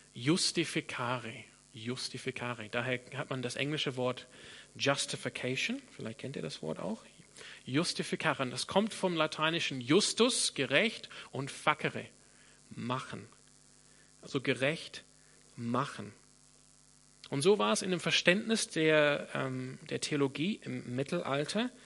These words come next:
dass es mit der Rechtfertigung darum ging, Menschen gerecht zu machen. Das heißt, Gott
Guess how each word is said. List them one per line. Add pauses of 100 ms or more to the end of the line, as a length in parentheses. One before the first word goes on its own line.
(300)
dass
es
mit
der (140)
Rechtfertigung
darum
ging, (440)
Menschen (180)
gerecht (100)
zu
machen. (580)
Das
heißt,
Gott